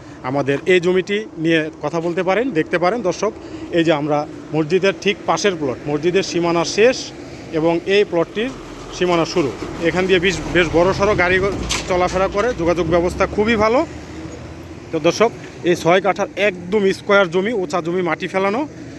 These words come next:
সাইল, জমির শ্রেণী সাইল, পিছনে ধানি জমি দেখা যাচ্ছে,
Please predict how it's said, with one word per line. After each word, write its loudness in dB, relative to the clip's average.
সাইল, 2
জমির -2
শ্রেণী -2
সাইল, -2
পিছনে -2
ধানি 2
জমি 2
দেখা 2
যাচ্ছে, -4